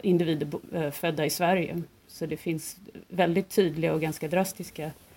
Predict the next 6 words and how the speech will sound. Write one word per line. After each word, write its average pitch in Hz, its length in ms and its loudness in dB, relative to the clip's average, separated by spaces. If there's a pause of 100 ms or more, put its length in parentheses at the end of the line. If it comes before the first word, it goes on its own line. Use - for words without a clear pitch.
(640)
skillnader 160 640 8
i, 156 280 -2 (200)
i, 143 420 -4
eh, 143 140 -6 (520)
risken, - 640 -4 (320)
eh, 175 80 -10